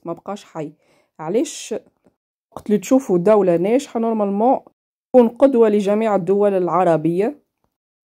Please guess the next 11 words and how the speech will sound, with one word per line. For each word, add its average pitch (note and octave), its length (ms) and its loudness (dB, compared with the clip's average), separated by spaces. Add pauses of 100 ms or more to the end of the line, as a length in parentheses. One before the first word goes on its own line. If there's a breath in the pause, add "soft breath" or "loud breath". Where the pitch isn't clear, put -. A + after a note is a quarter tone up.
(120)
بل G#3+ 220 -2
بالعكس، F#3 540 -8
التمور F#3 580 -10
الجزائرية F3 680 -6
تتصدر E3 680 -12
المراتب F3 500 -8
العالمية E3 680 -6
الأولى F#3 580 -8 (280 soft breath)
من E3 140 -10
حيث F#3 320 -8 (140)
الجودة، F3+ 680 -6